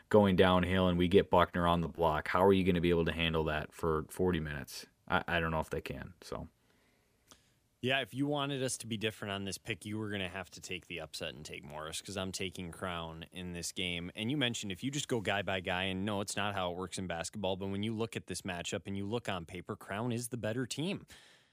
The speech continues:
Speaker 2: And I just don't know if Morris is gonna be able to do enough or have enough. I mean, it would have to take an absurd game from Paul Dak, I feel like, for them to win this. And I do think we see more points than the last time out when these two teams met. I do think they get to run a little bit. They shoot it better. But I do think Crown is just way too much in this game.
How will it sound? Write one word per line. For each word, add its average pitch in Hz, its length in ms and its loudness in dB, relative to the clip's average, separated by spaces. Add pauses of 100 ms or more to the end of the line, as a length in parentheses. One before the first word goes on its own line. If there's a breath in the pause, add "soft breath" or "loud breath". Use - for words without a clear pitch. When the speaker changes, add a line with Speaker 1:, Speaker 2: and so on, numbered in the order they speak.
(260 soft breath)
Speaker 2:
And 113 180 0
I 104 80 0
just 120 200 -6
don't 135 200 -2
know 135 440 -2
if 113 160 -6
Morris 127 400 -2
is 113 80 -8
gonna 131 160 -2
be 123 160 0
able 131 140 -4
to 120 60 -4
do 107 240 -4
enough 113 320 -2
or 107 60 -2
have 117 260 -4
enough. 104 220 -2
I 101 40 -6
mean, 95 160 -2
it 101 40 0
would 113 140 -2
have 113 180 -2
to - 80 -16
take 107 240 -6
an 98 60 -6
absurd 104 500 -4
game 101 240 -2
from 95 180 -10
Paul 101 260 -2
Dak, 95 300 -4
I 90 100 0
feel 90 220 -6
like, 85 200 -4
for - 120 -10
them 98 220 -4
to 92 60 -4
win 90 340 -4
this. 78 320 -6 (640 soft breath)
And 110 180 2
I 110 80 2
do 127 160 0
think 131 220 0
we 127 80 2
see 127 160 2
more 117 200 2
points 110 360 -2
than 107 140 -2
the 101 60 0
last 101 300 0
time 98 220 -2
out 101 140 -2
when 95 100 -6
these 95 180 -4
two - 140 -4
teams 98 320 -4
met. 95 160 2
I 98 100 0
do 98 140 -4
think 95 220 -8
they 95 100 -2
get - 160 -4
to 101 80 -8
run 92 240 -2
a 98 80 -2
little 92 200 -2
bit. 101 220 -4
They 95 80 -2
shoot 101 260 -4
it 98 120 -2
better. 98 260 0
But 101 240 0
I 101 140 0
do 107 180 -4
think 98 300 -6
Crown 98 260 -4
is 92 100 -4
just - 240 -8
way 90 480 -2
too - 200 -6
much 82 320 -6
in 87 100 -6
this 82 180 -6
game. 87 360 -2